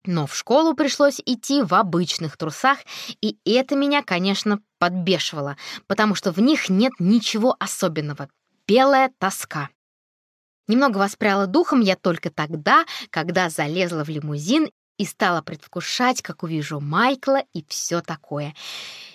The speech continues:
И вдруг меня словно ошпарило. Боже, а как же наша встреча с Майклом произойдет?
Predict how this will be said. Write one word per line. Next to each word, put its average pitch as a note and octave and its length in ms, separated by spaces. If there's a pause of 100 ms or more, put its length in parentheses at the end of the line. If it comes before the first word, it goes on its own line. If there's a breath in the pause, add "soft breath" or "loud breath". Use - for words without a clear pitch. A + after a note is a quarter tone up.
(220 loud breath)
И E3+ 100
вдруг F3 600
меня F3+ 420
словно F3+ 680
ошпарило. D#3+ 760 (720)
Боже, F#3 480 (300)
а - 60 (120)
как D4 240
же C#4 140
наша C#4+ 260
встреча D4 540
с - 100
Майклом A#3+ 520
произойдет? C#4+ 760